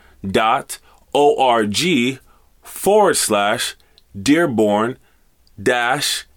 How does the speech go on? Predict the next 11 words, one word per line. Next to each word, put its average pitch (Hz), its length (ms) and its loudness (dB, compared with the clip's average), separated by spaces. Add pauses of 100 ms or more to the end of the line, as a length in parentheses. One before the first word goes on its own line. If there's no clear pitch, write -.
(160)
M 160 280 0
I 113 480 2 (380)
dot 117 540 -2 (460)
O 143 460 2 (260)
R 113 480 2 (260)
G. 87 380 -6 (1300)
And 135 100 2
last 170 240 0
but 165 120 0
not 165 200 2
least, 170 320 2